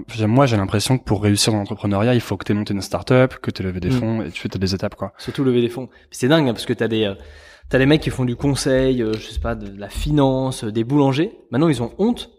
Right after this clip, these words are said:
Speaker 2: de pas être start-upper. Parce que les médias leur disent, voilà, si, euh,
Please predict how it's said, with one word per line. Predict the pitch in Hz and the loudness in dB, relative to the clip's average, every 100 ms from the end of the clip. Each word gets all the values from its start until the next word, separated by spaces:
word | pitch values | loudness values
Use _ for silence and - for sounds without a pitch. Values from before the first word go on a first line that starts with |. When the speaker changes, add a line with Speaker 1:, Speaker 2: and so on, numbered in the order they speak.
| _ | _
Speaker 2:
de | 120 113 | -6 -4
pas | - 143 | 2 2
être | 170 - 117 | 2 -2 -8
start-upper. | - 131 - 143 131 - - - | -2 0 0 -2 -4 -4 -20 -12
Parce | 110 | -10
que | 101 | -2
les | 117 | 0
médias | 117 135 143 | 4 4 4
leur | 113 | 2
disent, | 127 143 | -2 -2
voilà, | 113 123 | 0 0
si, | 120 117 | 0 -6
euh, | 98 | -8